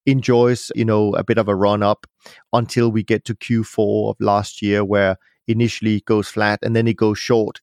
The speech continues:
into, you know, that debacle and that, uh, you know, kind of bear market we just got to in, in December of twenty eighteen. So it gives you, it gives people an idea of, of the sensitivity in this kind of approach. And then the next slide, slide eighteen,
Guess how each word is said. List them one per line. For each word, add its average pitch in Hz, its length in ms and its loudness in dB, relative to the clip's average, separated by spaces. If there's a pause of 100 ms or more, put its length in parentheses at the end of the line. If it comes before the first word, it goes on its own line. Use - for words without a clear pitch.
into, 110 500 -4 (380)
you 113 120 -2
know, 101 100 2
that 98 400 -2
debacle 98 560 0
and 101 120 -2
that, 98 180 0 (100)
uh, 98 240 0
you 107 100 -4
know, 98 220 -6 (180)
kind 95 200 -4
of - 100 -10
bear 107 180 2
market 101 440 -4
we 101 80 -6
just - 240 -4
got 98 240 -2
to 104 220 -4
in, 98 200 -2
in 104 140 -4
December 101 420 -4
of 107 140 -6
twenty - 260 -8
eighteen. - 320 -10 (220)
So - 120 0
it 190 100 -2
gives 214 200 -2
you, 180 160 2 (300)
it 139 80 -6
gives 165 180 -2
people 160 300 0
an 131 100 2
idea 127 400 2
of, 123 220 0
of 117 260 -2
the 117 200 -4
sensitivity 127 840 -2
in 107 100 -2
this 123 200 0
kind 135 280 -6
of 127 120 -6
approach. - 640 -6 (420)
And 147 220 0
then 185 380 0
the 139 120 -2
next 143 300 0
slide, 120 320 0
slide 113 320 0
eighteen, 127 640 -2